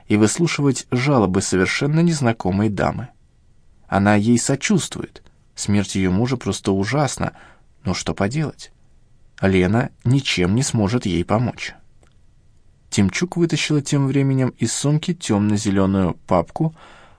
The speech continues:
Открыв её, она показала Лене пачку листов с текстом и схемами. "Они ищут именно это",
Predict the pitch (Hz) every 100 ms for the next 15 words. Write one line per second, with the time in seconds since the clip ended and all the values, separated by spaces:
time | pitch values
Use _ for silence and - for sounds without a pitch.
0 | _ - - - 131 - 180 175 151 123
1 | - 117 117 117 110 107 143 151 147 -
2 | - - 147 - - 151 160 - - 120
3 | 107 - - - - 120 110 - 110 104
4 | - 117 117 - - - - 101 80 87
5 | 95 - - _ _ _ _ _ _ -
6 | - - - _ _ _ - 107 110 120
7 | - 135 - 117 107 107 113 - 107 -
8 | 127